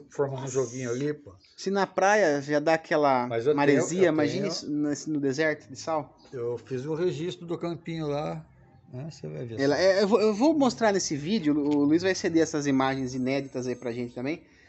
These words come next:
Speaker 2: A gente vai tá botando lá, né, no, no canal as imagens. E vamos fazer o teste, vou, vou dar uma lambida aí, Luiz.
Speaker 1: Tá, pode lamber.
Speaker 2: Eu vou dar uma lambida aí. O senhor
Speaker 1: Deixa eu
Speaker 2: quer, o senhor quer filmar eu lambendo, né? Que vai ficar mais bonito, né?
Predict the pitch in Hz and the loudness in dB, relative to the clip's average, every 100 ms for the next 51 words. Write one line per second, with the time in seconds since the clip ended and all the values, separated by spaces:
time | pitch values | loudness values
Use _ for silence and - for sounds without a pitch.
0 | - 156 175 175 190 196 196 196 190 196 | -8 -2 -2 -2 -2 -2 0 -4 -4 -12
1 | 170 160 185 190 196 175 160 - _ _ | -8 -4 2 4 6 6 4 0 _ _
2 | 147 151 170 - 147 139 143 143 143 143 | -2 -2 -2 -4 -4 -2 -2 -2 -2 0
3 | 160 165 - 147 170 135 117 113 - - | -2 -4 -6 -8 -4 -2 -2 -6 -16 -20
4 | - 175 285 302 247 208 - 226 240 175 | -2 4 4 4 2 0 2 0 0 -4
5 | 220 208 233 254 254 202 202 185 143 120 | -4 -4 -4 -2 -2 0 2 4 4 -2
6 | - - - - 127 156 196 220 196 196 | -10 -14 -12 -4 -2 0 -2 -2 0 0
7 | 180 - _ _ - 160 196 240 208 175 | -2 -12 _ _ -6 0 2 2 0 2
8 | 147 139 - 208 240 226 156 156 196 226 | 2 2 4 4 6 6 4 0 -4 -4
9 | 214 165 160 147 131 123 143 147 175 156 | -2 -2 0 0 2 2 2 2 -2 -8
10 | 156 - 190 196 160 127 175 170 190 | -10 -8 -6 -4 0 0 0 -2 -4